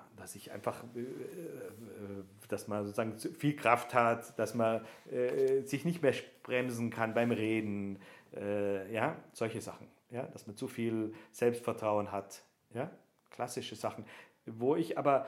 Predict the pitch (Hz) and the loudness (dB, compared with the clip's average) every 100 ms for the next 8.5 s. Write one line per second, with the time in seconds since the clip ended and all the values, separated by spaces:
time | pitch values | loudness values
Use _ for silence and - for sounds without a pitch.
0 | - 135 - 160 143 160 - 226 233 151 | 2 2 4 4 6 4 6 4 4 0
1 | - 156 160 147 139 143 170 147 139 - | 2 2 2 4 6 6 6 6 4 4
2 | - 139 131 156 156 - 143 - 127 113 | 0 0 4 4 4 2 -2 -2 2 2
3 | 98 101 - 123 120 131 185 226 285 - | 2 -2 -4 0 0 4 6 4 2 -10
4 | - _ - 147 190 196 156 165 196 - | -20 _ 0 4 6 6 6 4 0 4
5 | 185 - - 175 175 185 170 139 135 151 | 2 2 2 4 4 2 -2 -2 0 0
6 | 156 - - 156 151 160 160 151 147 139 | -2 -6 -2 2 4 4 4 2 4 4
7 | 123 95 - 131 185 - - _ _ _ | 2 2 -4 -2 -2 -4 -20 _ _ _
8 | - 135 147 143 | -8 0 2 2